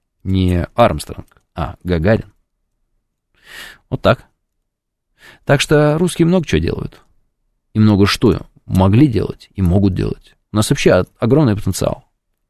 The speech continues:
С украинцами вместе, поскольку мы на самом деле один народ, но отрезвевшими, наш потенциал будет ещё больше. С белорусами, украинцами вместе наш потенциал будет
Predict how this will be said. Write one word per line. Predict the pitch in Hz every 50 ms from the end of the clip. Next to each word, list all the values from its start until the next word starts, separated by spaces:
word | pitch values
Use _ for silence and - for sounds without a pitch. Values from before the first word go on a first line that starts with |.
| _ _ _ _ _
С | - -
украинцами | - 101 110 123 139 139 131 - 127 127 123
вместе, | 120 131 147 170 160 - - - - - _ _ _
поскольку | - - - - 98 - 95
мы | 92 90
на | 87
самом | 90 - 101 82 85
деле | 85 87 80 82
один | 85 85 90 90 90
народ, | 90 85 80 87 85 - - - _ _ _ -
но | 95 92
отрезвевшими, | 87 - 98 95 92 95 80 - - - - - - _ _ _ _ _ _ _ _ _
наш | - 90 90 -
потенциал | - - - 98 - - 98 110
будет | 113 113 110 110 -
ещё | 110 117 131 - - - - -
больше. | - - - - - - - - - _ _ _ _ _ _ _ _ _ _ _ _ _ _ _ _ _ _ _ _ _ _ _ _ _ _ _
С | - 95
белорусами, | 95 98 101 90 87 92 92 92 - - - - - - - _ _ _ _
украинцами | - - - - 76 80 82 82 - - - - - - - _ _ _ _ _ _ _ _ _ _ _
вместе | - - - - 95 90 - - - -
наш | - - - 76 - -
потенциал | - - - - 92 90 - - 82 82 85
будет | 92 92 95 90 90 - _